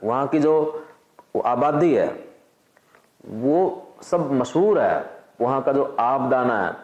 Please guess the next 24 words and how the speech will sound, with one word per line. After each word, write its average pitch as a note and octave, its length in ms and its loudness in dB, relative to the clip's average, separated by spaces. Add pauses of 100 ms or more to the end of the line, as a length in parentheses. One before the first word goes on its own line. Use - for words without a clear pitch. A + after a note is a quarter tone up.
पानी, A#2+ 300 0
आबो A#2+ 260 2
हवा A2+ 360 0
है, - 320 -2 (460)
मशहूर A#2+ 400 2
है, F#2 60 4
प्रसिद्ध G#2 480 -2
है। F#2 300 0 (840)
वहाँ B2 400 0
गनी D3+ 340 2
बसही B2+ 500 2
मामूर, G2+ 640 2
कि B2+ 60 2
वहाँ C3+ 180 2
पे C#3 140 0
गनी A#2 600 0 (100)
जो A2 200 2
ताकतवर A2+ 680 0
है - 180 -2 (500)
और A2+ 100 2
मामूर A#2 540 2
जो G#2+ 160 2
मामूली A#2 540 2
है, E2 160 0